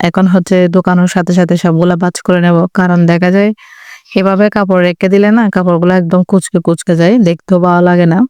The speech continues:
তো যতবার বেডশিট ধুয়ে দিই, চেষ্টা করি সবসময় সাথে সাথে যেন ভাঁজ করে ফেলতে পারি। কা-, তাহলে কি হয়, বেডশিট ভাঁজ করলেও দেখতে সুন্দর লাগে এবং ভালো লাগে। তো হচ্ছে আমার একটা বেডশিট ভাঁজ করা হয়ে গেছে,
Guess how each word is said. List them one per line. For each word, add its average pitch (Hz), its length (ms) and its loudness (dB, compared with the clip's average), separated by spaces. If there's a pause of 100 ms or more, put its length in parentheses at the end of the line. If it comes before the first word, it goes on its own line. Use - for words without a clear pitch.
(280)
তো 202 60 -2 (100)
যতবার 190 480 2
বেডশিট 185 460 0
ধুয়ে 190 260 2
দিই, 185 180 2 (580)
চেষ্টা 180 340 0
করি 175 220 2 (120)
সবসময় 180 500 0
সাথে 175 280 -4
সাথে 180 260 0
যেন 180 220 2
ভাঁজ 175 280 0
করে 175 240 -2
ফেলতে 170 300 0
পারি। 175 240 -2 (540)
কা-, 170 280 -2
তাহলে 175 380 0
কি 190 140 -2
হয়, 196 180 2 (100)
বেডশিট 170 420 -2
ভাঁজ 180 240 -2
করলেও 175 340 0
দেখতে 170 360 -4
সুন্দর 185 320 0
লাগে 185 260 0
এবং 175 260 -2
ভালো 170 320 0
লাগে। 170 320 0 (960)
তো 214 120 -4 (180)
হচ্ছে 202 280 -2
আমার 196 220 2
একটা 196 220 -2
বেডশিট 190 340 0
ভাঁজ 196 220 0
করা 196 260 -2
হয়ে 190 280 2
গেছে, 196 260 0